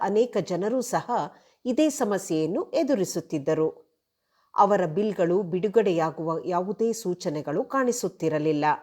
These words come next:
ಅದೇ ಸಮಯದಲ್ಲಿ ನಮ್ಮ ಮನೆಯ ನಿರ್ಮಾಣವನ್ನು ಆರಂಭಿಸಿದ್ದು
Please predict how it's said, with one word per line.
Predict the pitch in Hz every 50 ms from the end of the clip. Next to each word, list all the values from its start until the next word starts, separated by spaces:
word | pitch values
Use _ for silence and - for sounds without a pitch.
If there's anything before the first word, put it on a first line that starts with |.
| - _ _ _ _ _ _ _ _ _ _ _ _ _ _ -
ಅದೇ | - 247 214 302 359 359
ಸಮಯದಲ್ಲಿ | 359 - 254 208 196 196 196 196 190 180 185 180 190 214 240 226
ನಮ್ಮ | 220 208 208 202 202 190
ಮನೆಯ | 185 196 214 262 294 262 214
ನಿರ್ಮಾಣವನ್ನು | 180 185 196 214 202 208 226 233 233 220 180 165 170 160 160 160 170 190 190 -
ಆರಂಭಿಸಿದ್ದು | - 185 185 185 175 165 160 147 151 - - 175 151 139 151 208 269